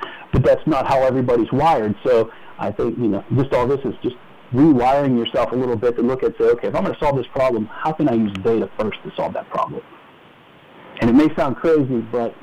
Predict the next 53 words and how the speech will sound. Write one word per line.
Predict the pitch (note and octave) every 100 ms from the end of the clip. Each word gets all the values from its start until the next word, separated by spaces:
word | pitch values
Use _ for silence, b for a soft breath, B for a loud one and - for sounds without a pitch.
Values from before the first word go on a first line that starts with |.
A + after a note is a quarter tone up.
| -
if | B2 B2
you | A#2
just | A#2+
start | - A#2 G#2+
looking | D3 D#3+ C3 G#2
at | A2
it | G2+ - B B -
from | C3 C3
that | A#2
perspective, | G#2 - - C#3+ C#3 G#2
it'll | A2 A2 -
start | A#2+ A2+
to | G#2+
blossom | G2 A2 G2+ G#2 A#2
and | G2+ G2
grow | A2 G#2 G#2 G#2
and | G2
build | A2 A2+
on | F#2+ F#2
itself | - - G2+ - - -
as | G2+
you | F#2+
start | - F#2
to | G2+
move | F2+ F2
forward. | A2 F#2 - B B B B - - - - -
Because | - B2
you | C#3+
can | D3+ A2+
really | C3+ C#3+
do | G2+ C3+ B2 -
any, | C3 A#2
it's | C3
just | F3 -
amazing | G2+ G#2+ B2+ A2
now | G2+ F#2+
that | G2 G2+
what | G2+ C3 D#3
you |
can | C#3 A2+
do | B2+
with | B2+ -
data. | G#2 A2+ A2+ A#2+ B B
If | - -
you | F#2
think | D#3 D#3
about | C3+ C3+ C3
it, | D#3
you |
can | E3+ C#3
almost | A#2+ G#2+ - -
do | A2 -
anything | - A2+ - - -